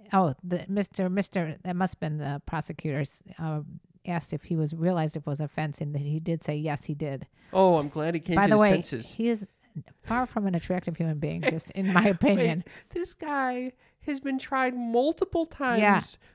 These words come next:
Speaker 2: for doing sexual acts, is by masturbating around horses.
Speaker 1: Yes.
Speaker 2: I, wh-, how do you feel about this, actually?
Speaker 1: I mean, it's, it turns him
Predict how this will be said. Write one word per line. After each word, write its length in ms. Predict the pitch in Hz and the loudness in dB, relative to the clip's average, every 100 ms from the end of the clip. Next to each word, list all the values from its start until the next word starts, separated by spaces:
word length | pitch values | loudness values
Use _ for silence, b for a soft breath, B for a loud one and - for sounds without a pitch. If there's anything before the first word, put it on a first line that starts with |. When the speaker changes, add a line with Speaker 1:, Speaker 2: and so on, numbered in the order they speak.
| _ | _
Speaker 2:
for 140 | 247 | -6
doing 300 | 226 247 247 | -2 0 0
sexual 580 | - 240 240 262 247 233 | 0 0 0 -2 0 0
acts, 280 | 214 208 - - | 0 -2 -2 -8
is 100 | 208 | 0
by 160 | 208 | 4
masturbating 520 | 208 214 214 214 196 185 | 6 4 2 2 4 4
around 180 | 175 | 4
horses. 360 | 180 170 151 - b - | 4 4 2 -2 b -4
Speaker 1:
Yes. 300 | 196 180 151 | -2 0 -2
Speaker 2:
I, 200 | 247 330 254 | -2 -2 -4
wh-, 240 | 214 214 226 | -8 -4 -2
how 60 | 392 | 0
do 60 | |
you 60 | 381 | -2
feel 160 | - | 0
about 160 | 269 151 | -2 -2
this, 180 | 135 - | -4 -8
actually? 400 | - - - - b b b b b _ | -10 -10 -12 -14 b b b b b _
Speaker 1:
I 200 | 214 233 | 0 2
mean, 400 | 254 254 247 233 - _ _ _ | 4 4 2 -2 -4 _ _ _
it's, 560 | - - - 247 - - - - | -20 -14 -6 -6 -6 -14 -20 -4
it 120 | 160 | -4
turns 260 | - 403 | 2 2
him 80 | 392 | 4